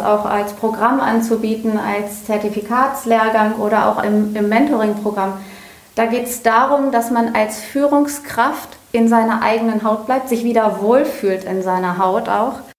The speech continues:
und gleichzeitig gesunde Entscheidungen trifft, sowohl für sich selbst als auch fürs Unternehmen, worum es ja letztendlich dann auch geht.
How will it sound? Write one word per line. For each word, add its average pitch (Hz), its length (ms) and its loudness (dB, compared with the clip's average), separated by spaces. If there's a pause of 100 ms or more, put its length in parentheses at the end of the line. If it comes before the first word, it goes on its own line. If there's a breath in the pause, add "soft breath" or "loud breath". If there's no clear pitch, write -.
und 226 220 0
gleichzeitig 233 840 0
gesunde 240 380 0
Entscheidungen 220 540 -2
trifft, 196 280 -6
sowohl 214 460 2
für 262 160 0
sich 208 240 -4
selbst 214 380 0
als 202 180 -2
auch 196 80 -4
fürs 202 220 -8
Unternehmen, 220 520 2
worum 190 220 0
es 185 140 -6
ja 202 100 0
letztendlich 196 640 -6
dann 202 180 -4
auch - 280 -4
geht. - 320 -4